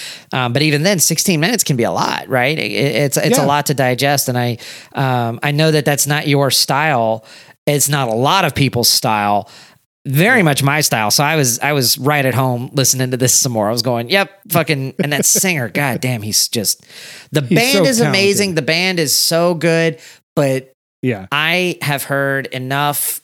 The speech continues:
Speaker 1: prog metal bands and really talented bands that without the singer, I would go, "Wow, that's very good. Next."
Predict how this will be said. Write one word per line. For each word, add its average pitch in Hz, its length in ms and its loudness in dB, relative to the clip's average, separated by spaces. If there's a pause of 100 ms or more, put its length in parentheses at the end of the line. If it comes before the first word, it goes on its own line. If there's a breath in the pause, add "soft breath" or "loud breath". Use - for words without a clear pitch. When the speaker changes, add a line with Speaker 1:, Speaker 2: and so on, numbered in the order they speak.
Speaker 1:
prog 143 440 -2
metal 139 720 -2
bands 131 800 -2
and 123 320 -4
really 147 340 2
talented 135 560 -2
bands 131 420 -2 (400 loud breath)
that 123 600 0 (340)
without 151 760 0
the 226 80 4
singer, 240 600 2
I 147 120 0
would 139 180 0
go, 135 240 0
"Wow, 143 280 2
that's 139 220 0
very 180 300 2
good. 143 440 2 (680 loud breath)
Next." 151 600 0